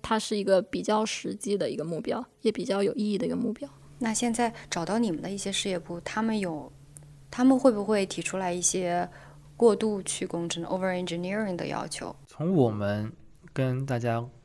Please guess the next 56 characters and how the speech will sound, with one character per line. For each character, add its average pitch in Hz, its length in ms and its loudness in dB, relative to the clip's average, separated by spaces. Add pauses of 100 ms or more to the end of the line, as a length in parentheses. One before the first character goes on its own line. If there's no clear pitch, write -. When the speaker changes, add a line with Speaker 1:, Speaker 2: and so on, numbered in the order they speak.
(300)
Speaker 3:
就 120 120 -6
是 101 420 -6 (300)
沟 120 160 0
通 117 260 -4
啊、 104 380 -2
聊 98 160 -4
天 107 240 -4
下 113 140 -4
来， 98 120 -6
发 113 220 -6
现 110 320 -6 (260)
其 - 140 -4
实 139 80 -2
大 147 180 0
家 143 180 2
对 139 260 0
A 147 160 2
I 143 100 4
还 113 180 -6
是 127 140 -4
比 123 180 -4
较 95 460 0
认 156 160 2
可 - 180 -6
的、 - 160 -14 (360)
认 131 160 2
同 92 180 -8
的， - 180 -12
就 - 140 -8
是 120 80 -2
还 - 160 -4
是 139 100 0
希 156 220 2
望 131 220 4
尝 101 280 -4
试 127 320 -2 (340)
看 127 180 -4
A 123 120 2
I 123 120 4
能 107 140 -2
不 113 60 -2
能 117 140 -2
帮 123 220 0
助 120 100 -2
他 113 140 -4
们 104 120 -6
在 104 80 -6
工 117 200 -4
作 107 120 0
中 104 400 -8
解 - 140 -12
决 98 80 -4
一 101 40 -4
些 117 120 -2
问 143 160 0
题。 - 220 -12